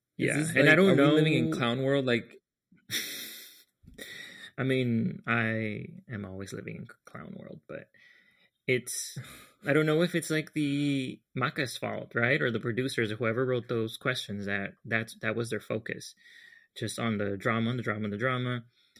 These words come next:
Speaker 2: Um, 'cause I don't quite remember that, this type of situation, like, in previous, um, seasons. And even, like,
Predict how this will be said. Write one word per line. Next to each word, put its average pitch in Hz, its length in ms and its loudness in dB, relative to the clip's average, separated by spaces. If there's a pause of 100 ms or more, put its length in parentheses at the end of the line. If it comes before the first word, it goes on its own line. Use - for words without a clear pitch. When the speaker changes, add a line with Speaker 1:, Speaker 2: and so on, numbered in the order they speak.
(220)
Speaker 2:
Um, 101 680 -2 (840)
'cause 190 160 4
I 196 80 4
don't 214 240 0
quite 175 240 -2
remember 135 460 2
that, 113 460 0 (200)
this 131 200 0
type - 260 -6
of 101 280 -6 (760)
situation, 104 800 -2
like, 98 280 -8
in 101 500 -8 (580)
previous, 117 840 -4 (140)
um, 107 720 -8 (440)
seasons. 113 680 -8 (380)
And 139 120 2
even, 147 280 2
like, 131 340 -2